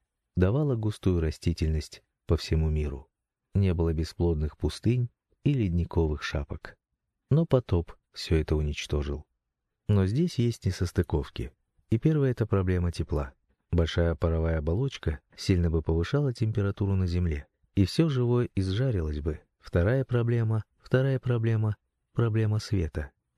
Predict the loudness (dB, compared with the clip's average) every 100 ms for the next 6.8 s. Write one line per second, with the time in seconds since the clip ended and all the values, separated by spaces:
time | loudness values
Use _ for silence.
0 | _ 0 2 2 2 0 0 0 -2 -2
1 | 0 2 2 0 -2 -4 -4 0 2 2
2 | 0 0 0 -2 0 0 0 0 0 -2
3 | -4 -2 0 0 -2 -4 -2 -2 -2 -2
4 | -4 -4 -8 -10 _ _ _ _ 0 0
5 | 2 0 0 0 0 0 0 -2 _ _
6 | _ 0 2 2 -2 -4 -8